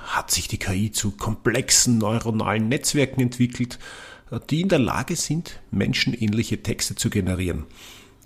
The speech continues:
Ein Beispiel, das sicher jeder von euch kennt, ist ja Chat G P T, wo Chat G P T ja vermeintlich natürliche Gespräche führen kann, Fragen beantworten kann und Probleme in verschiedenen Sprachen lösen kann.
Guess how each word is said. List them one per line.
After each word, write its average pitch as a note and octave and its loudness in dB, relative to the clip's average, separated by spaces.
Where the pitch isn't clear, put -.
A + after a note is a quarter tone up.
Ein B2 6
Beispiel, B2+ 6
das - 0
sicher C3+ 6
jeder B2 8
von A#2 2
euch G#2 0
kennt, A2+ 0
ist G#2 0
ja G#2 2
Chat - -4
G - 2
P G#2+ 0
T, F3+ 2
wo G#2+ -2
Chat A2 4
G B2 6
P A2+ 0
T - -4
ja B2+ 6
vermeintlich A#2+ 2
natürliche D#3 4
Gespräche - 0
führen D3+ 2
kann, - 2
Fragen B2+ 0
beantworten A#2 0
kann A2+ 0
und B2 0
Probleme A#2+ 6
in C3 8
verschiedenen C3 4
Sprachen - -2
lösen G2 2
kann. F2 -4